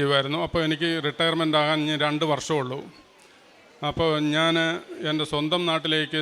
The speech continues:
സ്ഥലം മാറ്റം വേണമെന്നും പറഞ്ഞ് ആവശ്യപ്പെട്ടുകൊണ്ട്, ആ, അപേക്ഷ കൊടുക്കുകയും അത് തിരസ്കരിച്ചുകൊണ്ട് എനിക്ക് ജമ്മു കാശ്മീരിലേക്കാണ് ട്രാൻസ്ഫർ കിട്ടിയത്. അത് ഞാൻ റെപ്രസെൻ്റ് ചെയ്തു. റെപ്രസെൻ്റ് ചെയ്തപ്പോഴും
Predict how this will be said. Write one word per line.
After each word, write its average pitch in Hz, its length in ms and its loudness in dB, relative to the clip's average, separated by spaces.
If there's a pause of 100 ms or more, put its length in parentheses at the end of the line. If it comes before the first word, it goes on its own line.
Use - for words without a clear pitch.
സ്ഥലം 139 300 2
മാറ്റം 151 280 2
വേണമെന്നും 143 380 2
പറഞ്ഞ് 139 240 2 (140)
ആവശ്യപ്പെട്ടുകൊണ്ട്, 135 680 -2 (1500)
ആ, - 20 -6 (100)
അപേക്ഷ 147 300 0
കൊടുക്കുകയും 147 480 0 (460)
അത് 151 140 0 (240)
തിരസ്കരിച്ചുകൊണ്ട് 147 800 -2 (280)
എനിക്ക് 147 300 0
ജമ്മു 160 280 2
കാശ്മീരിലേക്കാണ് 143 760 0 (120)
ട്രാൻസ്ഫർ 139 400 -2
കിട്ടിയത്. 127 340 -8 (1300)
അത് 147 100 0 (100)
ഞാൻ 156 140 2 (960)
റെപ്രസെൻ്റ് 170 500 2
ചെയ്തു. 156 220 0 (1120)
റെപ്രസെൻ്റ് 170 480 2
ചെയ്തപ്പോഴും 170 420 4